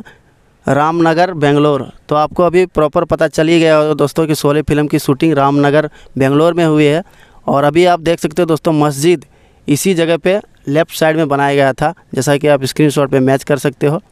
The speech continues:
अभी फ़िलहाल चलते हैं दोस्तों उस location पे जहाँ पे ठाकुर का घर था और जहाँ पे गब्बर सिंह जेल से भाग के ठाकुर के पूरे परिवार को मारते हैं, वो सारा scene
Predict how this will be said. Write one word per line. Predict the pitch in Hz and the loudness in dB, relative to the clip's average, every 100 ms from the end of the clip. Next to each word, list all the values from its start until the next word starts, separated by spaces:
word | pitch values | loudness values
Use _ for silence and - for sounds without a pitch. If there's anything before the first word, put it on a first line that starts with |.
| - - _ - | -20 -20 _ -4
अभी | 139 170 | -2 0
फ़िलहाल | 170 175 175 | 2 0 0
चलते | 165 165 | -2 0
हैं | 190 | -2
दोस्तों | 175 160 185 208 - _ _ _ | -2 -2 -2 -4 -8 _ _ _
उस | 175 165 151 | -2 0 0
location | 147 165 - 180 | 0 -2 -2 -2
पे | 180 | 0
जहाँ | 147 147 | 0 0
पे | 156 151 | -2 -4
ठाकुर | 143 135 165 | -4 -2 -2
का | - 135 | 0 -2
घर | 135 147 | -2 -2
था | 160 196 - - - _ _ | -2 -4 -10 -20 -20 _ _
और | 135 | -4
जहाँ | 135 143 151 | 0 0 0
पे | - 165 160 156 - _ _ _ _ - _ _ _ _ _ _ | 0 2 2 0 -4 _ _ _ _ -20 _ _ _ _ _ _
गब्बर | 131 135 170 | -4 -2 -2
सिंह | 156 175 170 - _ - | -2 0 0 -4 _ -14
जेल | - - 156 165 | -6 -2 0 0
से | 165 | -2
भाग | 139 143 151 | 0 -2 -2
के | 165 | -4
ठाकुर | 160 143 139 156 | -2 -2 0 -2
के | 147 | 0
पूरे | 143 147 | 0 -2
परिवार | - 135 135 156 | 0 -2 0 0
को | 151 160 | 0 0
मारते | 147 143 151 | 0 0 0
हैं, | 156 | 0
वो | 151 160 | 2 0
सारा | 147 147 | 0 -2
scene | 147 156 | 0 -2